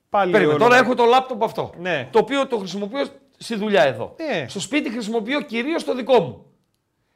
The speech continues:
Speaker 2: Ε, αν κάνω like
Speaker 1: Από εδώ.
Speaker 2: από εδώ, από το άλλο δεν μπορώ να κάνω like.
Speaker 1: Όχι. Είναι unique.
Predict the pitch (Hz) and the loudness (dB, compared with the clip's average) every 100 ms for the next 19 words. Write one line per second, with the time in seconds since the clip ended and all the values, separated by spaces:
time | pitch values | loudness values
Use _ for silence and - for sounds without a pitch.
0 | _ _ 160 151 143 - _ _ 151 160 | _ _ -2 -2 -4 -8 _ _ -4 -4
1 | 147 269 269 254 262 285 220 _ _ _ | -4 -2 0 0 0 -2 -4 _ _ _
2 | _ _ _ _ _ _ _ 180 208 - | _ _ _ _ _ _ _ -10 -4 -2
3 | 190 233 254 190 - - _ _ _ _ | 4 6 8 6 2 -12 _ _ _ _
4 | 165 139 165 - 170 220 269 190 131 165 | -4 -2 -8 -2 2 2 2 0 -4 -6
5 | 147 160 165 170 202 233 294 220 123 - | -2 -4 -4 -8 -8 -6 -2 -2 -4 -16
6 | _ _ _ _ _ _ _ _ _ _ | _ _ _ _ _ _ _ _ _ _
7 | _ 135 170 185 156 147 185 - - | _ -12 -8 -6 -8 -8 -12 -14 -20